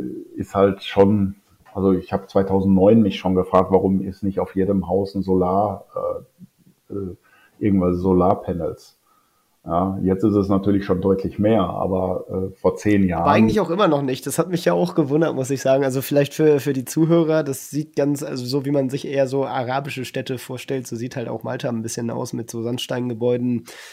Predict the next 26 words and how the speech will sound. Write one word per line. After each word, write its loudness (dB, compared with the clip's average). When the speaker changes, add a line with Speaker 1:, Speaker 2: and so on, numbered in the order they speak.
Speaker 2:
äh, -6
was -6
man -6
so -4
vielleicht -4
auch -6
aus -8
Marokko -4
und -2
so -4
kennt. -2
Mm, -4
aber 0
Solarplatten -6
da -6
drauf -8
waren -2
eher -2
die -4
Ausnahme -4
als -10
die -14
Regel, -10
auch -8
immer -6
noch. -10